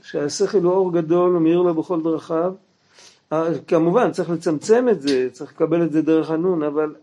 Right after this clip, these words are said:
אה, קודם כל זה אור, שהוא בחינת בניין בית המקדש, כנזכר לעיל בתורה הנ"ל, ואחר כך עוסקים בתורה, כי משם נמשך ביאורי התורה כנזכר לעיל.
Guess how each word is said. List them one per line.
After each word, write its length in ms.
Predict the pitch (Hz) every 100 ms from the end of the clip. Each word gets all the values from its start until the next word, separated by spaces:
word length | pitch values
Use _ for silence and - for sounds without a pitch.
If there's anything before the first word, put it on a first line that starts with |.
| -
אה, 320 | 175 151 156 - _ _ _
קודם 320 | - 220 226
כל 240 | 220 208
זה 140 | 151 165
אור, 400 | 220 254 165 120 _ _ _ _ _ _ _ _ _ _ _ _ _ _ _ _ _ _ _ _ _
שהוא 440 | - - 175 269
בחינת 440 | 277 - 220 254 233
בניין 460 | 190 202 226 254
בית 160 | 214 220
המקדש, 800 | 214 185 175 190 160 - - - _
כנזכר 520 | - 165 165 - 208
לעיל 240 | 196 185 180
בתורה 420 | 160 160 160 151
הנ"ל, 240 | 143 156 185
ואחר 220 | 175 208
כך 120 | 208
עוסקים 380 | 175 170 - 220
בתורה, 480 | 180 175 143 127 143 262 _ _ _ _ _ _ _
כי 140 | 196
משם 720 | 175 175 170 240 262 311 269 247
נמשך 360 | 226 190 254 247 185
ביאורי 420 | 196 180 226 233
התורה 500 | 208 196 175 185 185
כנזכר 580 | 180 151 131 - 151 147
לעיל. 280 | 139 127